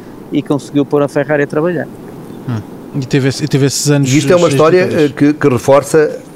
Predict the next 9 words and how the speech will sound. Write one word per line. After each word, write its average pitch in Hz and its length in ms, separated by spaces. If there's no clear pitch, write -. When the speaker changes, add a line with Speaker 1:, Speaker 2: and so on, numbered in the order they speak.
Speaker 3:
a, 120 540
a, 117 40
a 110 40
noção 135 400
de 135 140
piloto 131 800
dedicado, 117 840
empenhado, 107 540
trabalhador 110 680